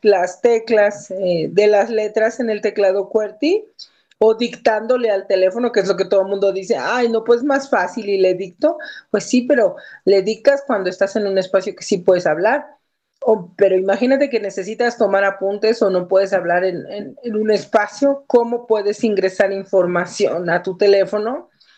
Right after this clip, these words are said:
Mm, mandar un mensaje de WhatsApp, pues mediante el teclado braille que puedes configurar en tu teléfono. Pero si no sabes eso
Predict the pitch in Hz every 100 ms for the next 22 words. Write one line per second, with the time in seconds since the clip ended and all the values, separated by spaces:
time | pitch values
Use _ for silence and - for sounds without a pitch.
0 | _ _ - 180 180 170 202 208 208 208
1 | 214 202 202 196 208 180 185 185 233 294
2 | - _ - - - 208 208 208 196 190
3 | 185 202 196 190 190 190 208 226 226 226
4 | 214 254 247 180 185 196 196 190 208 190
5 | 196 180 180 180 180 156 - 170 160 160
6 | 135 143 - - _ 208 196 190 214 202
7 | 233 254 311 311 320 339 330 370 370 554
8 | -